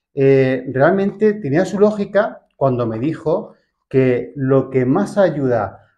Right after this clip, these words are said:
a que el tono, eh, aclare más son los rayos ultravioletas.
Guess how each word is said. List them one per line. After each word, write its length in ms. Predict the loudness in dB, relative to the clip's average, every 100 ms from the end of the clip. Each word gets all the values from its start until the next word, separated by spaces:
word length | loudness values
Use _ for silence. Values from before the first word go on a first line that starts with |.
| _
a 220 | 0 0
que 140 | 2 0
el 220 | 0 2
tono, 540 | 4 4 2 -6 -14 _ _ -8
eh, 500 | -4 -2 -2 -4 -4
aclare 480 | -4 2 4 4 4
más 500 | 2 0 -4 -14 _ _ _ _ _ _
son 280 | -2 0
los 180 | 0 0
rayos 500 | 2 2 2 -4 -8 -8
ultravioletas. 960 | -8 -4 -6 -4 -6 -8 -12 -14 _